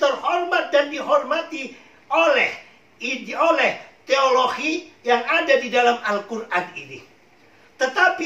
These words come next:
ratusan tahun, Islam dan Kristen ini diadu domba bagaimana caranya supaya tidak mesra. Inilah yang menjadikan seakan-akan Islam dan Kristen di Indonesia ini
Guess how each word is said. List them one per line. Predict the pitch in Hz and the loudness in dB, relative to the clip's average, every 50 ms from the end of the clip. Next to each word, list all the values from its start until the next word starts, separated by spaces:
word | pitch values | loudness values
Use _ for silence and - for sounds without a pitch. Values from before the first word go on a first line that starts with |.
| 302 | -2
ratusan | 302 294 285 277 277 330 - - 269 262 247 233 214 | 0 0 0 0 -2 -6 -8 -6 -6 -6 -6 -6 -8
tahun, | - 165 156 156 147 143 143 135 139 - - - _ _ _ _ _ _ _ _ _ _ _ - | -8 -8 -6 -6 -6 -8 -8 -12 -14 -16 -18 -20 _ _ _ _ _ _ _ _ _ _ _ -4
Islam | - 320 320 - - 370 359 370 | -2 0 0 0 2 2 2 4
dan | 311 302 311 302 302 | 4 4 2 2 2
Kristen | 311 320 294 - - - 294 277 262 254 - | 2 2 2 0 -2 -4 -4 -4 -4 -6 -6
ini | - 330 330 311 226 202 180 175 - - - _ _ _ - - - - - - - - - | -2 -2 0 0 0 -2 -4 -4 -6 -8 -18 _ _ _ -20 -20 -20 -20 -20 -20 -20 -16 -6
diadu | - 302 320 302 320 370 349 320 302 302 285 | -2 0 2 4 4 4 2 2 0 2 4
domba | 277 269 262 277 349 359 339 330 | 4 4 4 4 4 4 4 2
bagaimana | 277 269 - 311 320 311 320 320 311 311 302 | 0 -4 -6 -8 -8 -8 -6 -6 -6 -6 -8
caranya | - - 254 269 277 285 302 330 339 339 311 | -10 -10 -10 -10 -8 -8 -6 -4 -4 -4 -4
supaya | - 311 320 320 - 277 269 269 277 269 269 | -4 -4 -6 -6 -6 -6 -6 -4 -6 -6 -6
tidak | - 302 254 214 254 - - 240 | -8 -8 -6 -4 -4 -6 -6 -8
mesra. | 247 247 - - - 202 180 165 160 - - - - - _ _ _ _ _ _ _ _ _ _ _ _ _ _ _ _ _ _ _ _ _ _ _ | -10 -10 -10 -10 -8 -4 -2 -2 -2 -2 -6 -10 -18 -20 _ _ _ _ _ _ _ _ _ _ _ _ _ _ _ _ _ _ _ _ _ _ _
Inilah | - 320 339 349 427 440 427 370 330 - 208 | 0 0 2 2 0 0 0 0 0 -2 -2
yang | 254 311 311 302 311 | -2 -2 -2 -2 -2
menjadikan | 330 330 277 247 190 277 269 247 220 190 - 285 285 - - - - 214 202 185 - - - - _ _ _ _ - | -4 -8 -10 -10 -8 -8 -6 -6 -6 -8 -12 -16 -16 -16 -14 -10 -8 -6 -6 -8 -10 -14 -20 -20 _ _ _ _ -16
seakan-akan | - - - 302 294 302 302 302 - 311 311 294 262 262 240 - 381 349 339 | -4 0 0 2 4 2 2 0 0 -2 -2 0 0 -2 -2 -2 -2 -4 -4
Islam | 330 320 - - 320 320 - | -4 -4 -2 0 0 0 0
dan | 262 254 247 233 | 0 -2 -2 -2
Kristen | 277 262 240 - - 370 339 - | -4 -6 -6 -6 -8 -10 -8 -6
di | - 254 247 262 | -4 -4 -4 -2
Indonesia | 247 254 240 233 226 220 - 233 226 220 226 | -2 -2 -2 -2 -4 -4 -4 -4 -4 -2 -4
ini | 233 320 330 302 | -4 -6 -6 -6